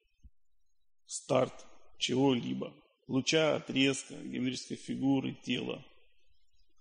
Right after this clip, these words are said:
Я геометр энигмы. Геометр, потому что дело имеет касательство к геометрии непосредственно. Мне в точке видится весомое ничто.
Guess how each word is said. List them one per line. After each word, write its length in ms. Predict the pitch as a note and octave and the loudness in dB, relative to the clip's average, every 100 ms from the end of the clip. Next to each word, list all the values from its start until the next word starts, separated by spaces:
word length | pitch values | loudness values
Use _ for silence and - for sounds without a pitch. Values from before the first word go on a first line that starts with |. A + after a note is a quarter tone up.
| - | -16
Я 160 | - C3 | -2 2
геометр 500 | C#3 D3+ D#3+ D3 C#3+ | 4 6 4 2 2
энигмы. 600 | C#3+ D#3+ D3+ B2+ - - | 2 2 0 -2 -6 -4
Геометр, 440 | B2+ C3 D3+ C#3+ B2 | 0 2 4 0 -4
потому 240 | B2 C3 | -4 -4
что 120 | - A#2+ | -4 -6
дело 300 | B2 A#2+ A#2+ | -2 -2 -2
имеет 520 | B2 C3 C3 B2+ - _ _ _ | -2 0 0 0 -4 _ _ _
касательство 720 | - B2+ - C#3 C3+ - C3+ | -4 -2 0 0 -2 -6 -8
к 80 | B2+ | -4
геометрии 840 | B2+ D3 C#3+ C#3+ C#3+ B2+ - A#2 C3+ | -4 0 0 2 0 0 -4 -8 -4
непосредственно. 1000 | B2+ C#3 C#3 D#3+ - - - - - - _ _ _ _ _ _ _ _ A#2 | -4 -6 -10 -8 -10 -10 -16 -16 -16 -20 _ _ _ _ _ _ _ _ 2
Мне 220 | C#3 E3 | 4 6
в 60 | |
точке 340 | - E3 - D3 | 4 2 2 0
видится 420 | D3+ C#3+ - C#3 | 2 0 2 2
весомое 680 | B2+ B2+ - B2 C3 B2+ B2 | 2 0 0 2 2 2 0
ничто. 580 | B2 A#2 - - A#2 | -2 -2 -4 -4 -10